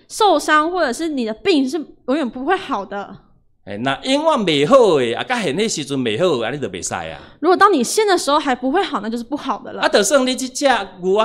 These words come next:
Speaker 2: 囝自出世到现在迄个时阵，逐工拢咧破病，只要要现的迄天状况是好的，安尼就算无算这个状况啦。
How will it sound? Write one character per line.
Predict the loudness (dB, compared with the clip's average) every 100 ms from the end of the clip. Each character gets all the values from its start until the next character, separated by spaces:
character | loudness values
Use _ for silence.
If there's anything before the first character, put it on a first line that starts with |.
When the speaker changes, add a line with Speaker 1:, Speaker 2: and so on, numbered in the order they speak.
| 0
Speaker 2:
囝 | -4 -2 -2 -2
自 | -6 -6
出 | -6
世 | -4 -4 -6 -4
到 | -2 -2
现 | -2 -2
在 | -4
迄 | -4
个 | -4
时 | -6 -8
阵， | -6 -8
逐 | -10 _ _ -6 -4
工 | 0 0 2
拢 | 0
咧 | 2
破 | 4 4
病， | 4 0 -2 -6 -14 -16
只 | -10 -2
要 | 0 0
要 | -2
现 | -2 -2
的 | -2
迄 | -2 -2 2
天 | 2 2 -2 -12 -8
状 | -6 -2
况 | -4
是 | -4 4
好 | 6 8 4
的， | 0 -6 -12 -18 -6
安 | -4
尼 |
就 | -2 -4 -4
算 | -4 -4 -6 -14 _ _ -16 -6
无 | -4
算 | -4 -4
这 | -4
个 | -6
状 | -8 -8
况 | -6 -6
啦。 | -8